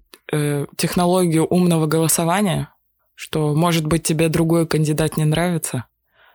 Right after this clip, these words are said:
но он обязательно должен быть не тем кандидатом, а, которого предлагает нам власть сверху, то бишь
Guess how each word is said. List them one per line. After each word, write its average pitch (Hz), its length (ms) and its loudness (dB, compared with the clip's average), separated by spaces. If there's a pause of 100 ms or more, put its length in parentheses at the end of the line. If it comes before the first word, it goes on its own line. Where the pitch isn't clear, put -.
(240)
но 160 120 2
он 160 100 2
обязательно 156 480 0
должен 151 420 0
быть 143 200 -4
не 156 160 2
тем 156 240 0
кандидатом, 147 720 -2 (220)
а, 135 220 -4
которого 156 520 0
предлагает 151 680 -2
нам 135 260 -2 (240)
власть 143 680 -4
сверху, - 520 -6 (340)
то 151 140 0
бишь - 340 -2